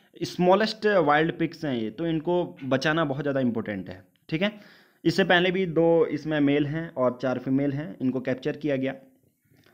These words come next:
बंसबारी रेंज से, जो कि मान-, मानस नेशनल पार्क उन्नीस सौ छियानबे में भी,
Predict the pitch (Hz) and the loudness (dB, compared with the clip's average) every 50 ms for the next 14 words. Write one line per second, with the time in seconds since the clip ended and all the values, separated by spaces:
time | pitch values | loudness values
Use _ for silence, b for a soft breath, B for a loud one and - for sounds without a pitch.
0 | b b - 120 131 139 131 139 - 139 139 135 135 139 139 135 92 120 123 127 | b b 2 4 6 6 6 4 2 4 4 4 4 2 0 -2 -2 0 0 2
1 | 127 127 127 127 - 147 151 139 127 123 117 127 127 120 117 117 127 110 - - | 0 0 -2 -2 -8 -8 -8 -4 -6 -4 -2 -2 -2 -2 -2 -4 -6 -8 -10 -10
2 | - 123 120 120 123 120 120 - 123 113 - 131 113 123 120 120 120 123 123 123 | -6 -4 0 0 0 -2 -2 -6 -8 -6 -6 -6 -4 -2 -2 -2 0 0 0 -2
3 | 120 120 123 117 - 123 117 120 117 113 120 120 120 120 120 123 123 127 127 | -2 -2 -4 -8 -6 -6 -4 -4 -2 -2 0 0 0 0 0 -2 -4 -6 -6